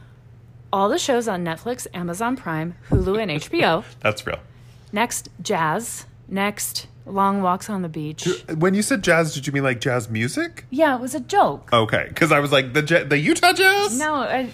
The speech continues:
Speaker 1: no, it wasn't, uh, uppercase. It was lowercase.
Speaker 2: Okay.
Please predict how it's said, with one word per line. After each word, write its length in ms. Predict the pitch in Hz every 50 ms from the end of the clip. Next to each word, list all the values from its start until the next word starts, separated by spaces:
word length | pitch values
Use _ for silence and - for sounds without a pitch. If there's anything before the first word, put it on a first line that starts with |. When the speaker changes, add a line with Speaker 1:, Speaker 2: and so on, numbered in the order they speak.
| -
Speaker 1:
no, 220 | 254 269 320 330 302
it 60 | -
wasn't, 420 | - 262 262 294 311 330 330 - - -
uh, 240 | - 240 240 233 233 233 - - - - -
uppercase. 580 | - 247 240 254 247 240 - 170 165 151 - -
It 60 | -
was 100 | 190 190
lowercase. 440 | 220 247 262 247 220 - - 160 -
Speaker 2:
Okay. 340 | 90 - - 90 76 73